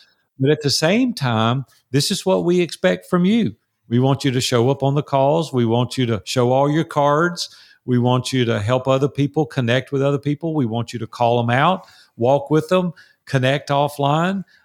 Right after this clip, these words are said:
Uh, we really want you to build that camaraderie, build that, uh, type of sense of rapport that you would have with somebody that really wants to form that relationship."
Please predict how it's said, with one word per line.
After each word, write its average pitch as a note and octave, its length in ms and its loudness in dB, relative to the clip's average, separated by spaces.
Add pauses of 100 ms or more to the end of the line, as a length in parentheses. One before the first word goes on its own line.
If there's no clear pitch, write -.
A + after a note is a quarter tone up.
Uh, A#2+ 300 0
we C#3+ 160 2
really D3+ 320 0
want D3 300 0
you C#3+ 60 -4
to B2+ 80 -2
build C3+ 240 0
that C#3 180 -2
camaraderie, C#3+ 800 2
build C3 380 0
that, B2+ 300 0 (380)
uh, A2 380 2 (640)
type C#3+ 280 0
of A2 120 -4
sense D3 280 0
of A2+ 160 0
rapport D3+ 500 0
that C3 140 -4
you C3 200 0
would C3+ 120 2
have C3 280 2
with C3 120 -2
somebody C#3 520 0
that A#2+ 180 -4
really C#3+ 580 2
wants C#3 480 -2
to C3 200 -6
form C#3 360 -2
that D3 160 -2
relationship." D#3 920 -2